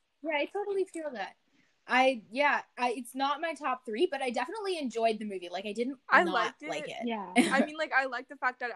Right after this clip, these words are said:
Speaker 2: had, like, a female lead, a female superhero that was, like, this was her story and not her helping some dude. Um, but I,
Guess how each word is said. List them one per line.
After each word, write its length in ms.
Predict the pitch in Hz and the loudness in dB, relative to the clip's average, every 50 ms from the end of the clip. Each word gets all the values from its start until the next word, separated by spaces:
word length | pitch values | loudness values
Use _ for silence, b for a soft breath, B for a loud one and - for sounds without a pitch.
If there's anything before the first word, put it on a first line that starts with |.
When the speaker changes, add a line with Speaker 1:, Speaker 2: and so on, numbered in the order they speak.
| 240 | -6
Speaker 2:
had, 220 | - 220 220 226 208 202 _ _ | -6 -6 -6 -6 -8 -14 _ _
like, 220 | _ 247 233 226 226 _ - | _ -8 -8 -8 -8 _ -10
a 120 | 220 214 202 _ | -10 -10 -10 _
female 400 | - 233 220 220 220 226 226 220 | -14 -12 -8 -8 -6 -6 -6 -6
lead, 220 | 196 202 208 214 226 | -8 -8 -8 -8 -8
a 60 | 220 | -8
female 540 | _ - 208 202 208 208 208 208 202 202 202 - | _ -8 -8 -6 -6 -6 -4 -4 -4 -6 -8 -12
superhero 1600 | - - - 208 202 202 214 208 208 214 214 214 - _ _ _ _ _ _ _ - - 240 226 226 226 233 233 233 233 233 226 214 | -18 -10 -8 -8 -6 -4 -4 -4 -2 -2 -2 -4 -6 _ _ _ _ _ _ _ 0 4 6 6 6 4 2 0 0 -2 -4 -4 -2
that 180 | 214 208 196 196 | -2 -2 -2 -4
was, 180 | 196 208 208 | -8 -10 -8
like, 300 | 202 190 185 180 185 185 _ - _ _ _ _ _ - - _ _ _ _ _ _ _ 240 | -8 -6 -6 -6 -8 -10 _ -20 _ _ _ _ _ -20 -20 _ _ _ _ _ _ _ -2
this 200 | 226 226 220 - | 0 0 0 0
was 140 | 208 202 - | -4 -14 -4
her 240 | - 233 214 214 233 | 0 2 2 2 2
story 420 | 233 - 262 247 247 247 240 226 | 2 2 4 6 6 6 4 2
and 100 | 226 190 | -2 -6
not 200 | 190 190 180 - | -8 -10 -10 -8
her 160 | 214 220 208 208 | -8 -8 -8 -6
helping 360 | 220 185 196 190 - 208 202 | -6 -8 -8 -8 -10 -12 -10
some 200 | - 202 196 190 | -10 -10 -10 -8
dude. 380 | 190 - 180 180 208 220 208 B B B B B B B B B B - | -6 -4 -2 -2 -2 -4 -6 B B B B B B B B B B 4
Um, 320 | 247 226 226 220 208 196 190 _ _ _ _ _ _ _ _ _ _ _ _ _ _ _ _ _ _ - | 6 8 8 6 4 0 -10 _ _ _ _ _ _ _ _ _ _ _ _ _ _ _ _ _ _ 2
but 80 | 240 247 | 4 6
I, 180 | 254 247 240 | 6 4 2